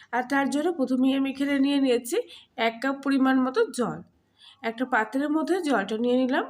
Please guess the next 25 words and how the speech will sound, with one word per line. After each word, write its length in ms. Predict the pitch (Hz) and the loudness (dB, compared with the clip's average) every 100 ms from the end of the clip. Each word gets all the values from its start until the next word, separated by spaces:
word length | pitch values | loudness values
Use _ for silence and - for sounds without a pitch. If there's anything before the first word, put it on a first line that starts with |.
| - | -8
আর 100 | 208 | -6
এর 140 | - 226 | -4 -2
মধ্যে 280 | 240 240 330 277 | -2 -4 -4 -4
অল্প 200 | 208 208 220 | -4 -6 -8
সামান্য 340 | 226 208 214 285 | -8 -8 -6 -6
স্বাদ 260 | 294 240 202 | -4 -6 -6
মতো 160 | 202 320 392 | -8 -2 0
লবণ 300 | 226 202 196 | 0 0 -4
দিয়ে 160 | 196 190 | -4 -4
দিলাম। 260 | 180 165 - _ _ _ - - - | -6 -10 -14 _ _ _ -20 -16 -4
এবারে 260 | 269 285 285 | 0 2 2
নিয়েছি 320 | 269 240 254 | 2 2 0
এখানে 240 | 277 269 339 - | 0 0 -2 -2
এক 180 | 180 175 | -4 -4
চামচ 320 | - 269 294 285 | -2 0 0 -2
মতো 340 | 285 254 254 453 - - _ 247 | -2 -2 -2 -4 -6 -20 _ -6
ইস্ট। 320 | 214 190 - - - _ _ _ _ _ _ _ | -6 -6 -12 -18 -20 _ _ _ _ _ _ _
এখানে 300 | 269 294 320 277 | -4 0 2 2
আমি 200 | 233 302 - - _ - | 2 0 -4 -12 _ -8
যে 140 | 247 262 214 | -2 -2 2
ড্রাই 260 | 240 240 254 | 4 4 2
ইস্টটা 300 | 247 - 277 | -2 -4 -4
পাওয়া 260 | 277 247 240 | 0 2 2
যায় 180 | 294 339 | 2 0
বাজারে 400 | 269 208 220 | 0 0 -2